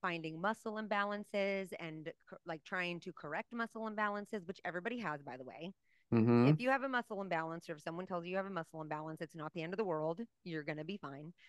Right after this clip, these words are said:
Speaker 2: Yep.
Speaker 1: Um, and you can work on those things. But yeah, like, being able to hit that goal of mine, that was, that was a huge boost to my self-esteem. And it had nothing to
Speaker 2: And
Speaker 1: do with the way I looked.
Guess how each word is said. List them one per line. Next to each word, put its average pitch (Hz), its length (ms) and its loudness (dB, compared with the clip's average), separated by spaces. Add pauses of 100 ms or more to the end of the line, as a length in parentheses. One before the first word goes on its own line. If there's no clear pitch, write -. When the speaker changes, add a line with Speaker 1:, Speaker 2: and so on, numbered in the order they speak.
(360)
Speaker 2:
Yep. 101 340 10
Speaker 1:
Um, - 80 -12 (280)
and 202 100 0
you 190 80 -6
can 254 160 -4
work 277 200 -6
on 196 100 0
those 160 220 -6
things. 156 280 -10
But 226 160 -2
yeah, 339 280 -2 (420)
like, 220 180 4 (520)
being 320 260 0
able 240 220 0
to 202 100 0
hit 240 280 -2
that 208 200 2
goal 170 300 -4
of 254 100 -10
mine, 330 320 -4 (1800)
that 247 420 2 (640)
was, 196 220 -2 (180)
that 233 260 0
was 214 160 -6
a 214 100 -6 (120)
huge 277 300 -6
boost 170 280 -2
to 170 60 -8
my 147 140 -6
self-esteem. - 580 -12 (880)
And 240 140 4
it 233 100 0
had 143 300 12
nothing 131 240 12
to - 40 4
Speaker 2:
And - 40 -2
Speaker 1:
do - 120 0
with 196 140 0
the 196 60 -2
way 160 180 -4
I 151 40 -10
looked. 127 200 -8